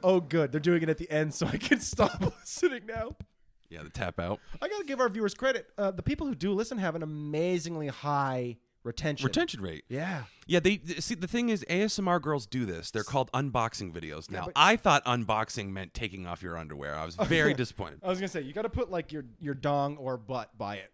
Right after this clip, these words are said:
Speaker 1: in order for it to be the A S M R that I've seen on YouTube. Maybe the algorithm's got me. I don't <laughs>
Speaker 2: Yeah, man, the algorithm's like, "Hey,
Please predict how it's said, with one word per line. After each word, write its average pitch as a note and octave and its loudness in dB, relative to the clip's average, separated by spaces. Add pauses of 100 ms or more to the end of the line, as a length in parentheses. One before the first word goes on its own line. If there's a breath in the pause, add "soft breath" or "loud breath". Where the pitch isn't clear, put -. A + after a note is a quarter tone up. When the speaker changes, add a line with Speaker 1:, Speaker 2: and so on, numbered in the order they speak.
(140)
Speaker 1:
in A#2+ -10
order A#2+ -6
for - -8
it A2+ -6
to A#2+ -10
be A#2+ -6
the A#2+ -8
A A#2 -4
S A2+ -8
M A2+ -8
R A#2 -4
that A2 -6
I've C3+ 2
seen A2 -8
on G#2 -10
YouTube. G#2 -12 (280 soft breath)
Maybe D4+ 0
the C4 0
algorithm's F#3 4
got C#3+ 6
me. A2 -6
I E3 8
don't G#3 12 (380)
<laughs> E3+ -8
Speaker 2:
Yeah, A2+ 6
man, G2+ 0
the A#2 2
algorithm's A2+ 0
like, G#2 -4
"Hey, F#3 0